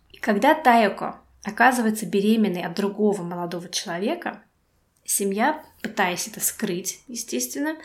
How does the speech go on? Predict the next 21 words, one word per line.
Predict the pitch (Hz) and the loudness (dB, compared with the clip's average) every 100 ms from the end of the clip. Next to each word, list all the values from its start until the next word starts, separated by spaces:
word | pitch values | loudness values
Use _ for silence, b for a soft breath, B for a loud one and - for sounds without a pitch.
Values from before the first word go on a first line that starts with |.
| B B B B | B B B B
потому | 214 214 208 208 | -6 -2 0 -2
что | 202 202 | -4 -8
еще | 190 - 220 | -6 -2 -2
это | 202 190 | -2 -6
и | 185 - 190 | -8 -10 -10
случается | 208 208 214 190 - | -8 -4 -2 -2 -4
тот | 202 202 | -6 -4
момент, | 190 214 277 | -2 0 -2
когда | - 180 180 | -4 -4 -4
для | 175 180 | -2 -2
Юкико | 202 214 190 - | -2 -4 -8 -8
наконец-то | 175 185 190 185 - 175 | -10 -4 -4 -2 -4 -6
находят | 175 - 175 160 - | -8 -6 -8 -10 -14
хорошую | - 190 180 - 208 | -6 -4 -4 -6 -8
партию, | - 165 - - 262 | -4 -6 -6 -8 -6
и | |
скандал | 254 202 196 190 175 | -6 -6 -4 -2 -4
в | 180 | -8
этот | 175 180 | -12 -10
момент | 185 185 175 - | -6 -6 -6 -10
совершенно | 190 180 - 185 170 | -12 -10 -8 -6 -8